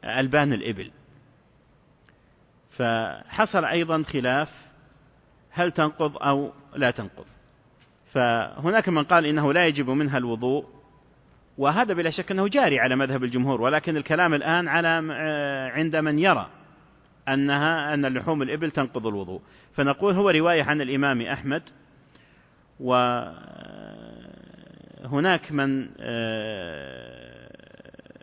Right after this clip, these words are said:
يعني حكى عن، أو النووي رحمه الله حكى عن الإمام أحمد قال: "ولأحمد رواية أنه يجب الوضوء من شرب لبن الإبل"، يقول: "ولا أعلم أحدا وافقه عليها، ومذهبنا ومذهب العلماء كافة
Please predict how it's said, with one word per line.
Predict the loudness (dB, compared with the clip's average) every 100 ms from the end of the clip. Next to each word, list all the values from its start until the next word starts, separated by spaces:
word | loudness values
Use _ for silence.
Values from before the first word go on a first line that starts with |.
| -20
يعني | -20 -8 -4 -2
حكى | 0 0 2
عن، | 0
أو | 0 0 0
النووي | 2 4 4 4 0
رحمه | -2 0 0
الله | 0
حكى | 0 0 -2
عن | -2 -4 -4
الإمام | -2 -2 -2
أحمد | -2 -6
قال: | 0 2 2
"ولأحمد | 2 -2 -4 -4 -2
رواية | 0 0 0 0
أنه | -2 -2 -2
يجب | -2 -2
الوضوء | -4 -2 -2 -2
من | -2
شرب | -2 -4 -2
لبن | -2 0 0 0
الإبل"، | -2 -4 -4 -6 -12 -20 -20 -20 _ -4
يقول: | 0 2 4
"ولا | 4 6 6 4
أعلم | 2 2 0
أحدا | 0 -2 -2 -2 0
وافقه | 0 -2 0 0 2
عليها، | 0 -2 -6 -10 -14 _ -2
ومذهبنا | 0 0 0 0 0 -2
ومذهب | -2 -2 -2 -4 -4
العلماء | -2 0 0 -2 -4
كافة | -4 -4 -2 -6